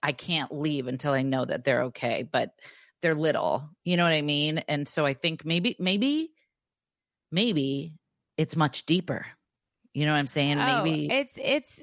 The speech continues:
Speaker 2: she's, she's solidly in some middle child stuff.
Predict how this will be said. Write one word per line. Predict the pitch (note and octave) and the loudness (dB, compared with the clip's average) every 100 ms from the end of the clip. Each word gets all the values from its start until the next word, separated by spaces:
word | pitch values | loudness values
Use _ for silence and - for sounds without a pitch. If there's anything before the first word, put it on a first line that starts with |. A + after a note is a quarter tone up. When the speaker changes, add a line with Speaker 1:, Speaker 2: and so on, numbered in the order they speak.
| G#3 | -6
Speaker 2:
she's, | - D4+ F4+ - - - | -2 2 2 -2 -10 -10
she's | - A#3 A3+ B3 A#3 | -6 -2 0 0 -2
solidly | - G3+ E3 E3 F3 F3+ F#3 F#3+ | -2 2 4 4 2 0 0 0
in | F#3+ C#3+ D3+ D3+ D3+ | 0 0 0 -2 -6
some | - D#3+ D3+ D3+ | -4 -4 -2 0
middle | D3+ D#3 | 0 0
child | - C3 C3 D3 D#3+ | -2 0 0 0 -4
stuff. | - F3 G3+ G#3+ - | -2 2 2 0 -12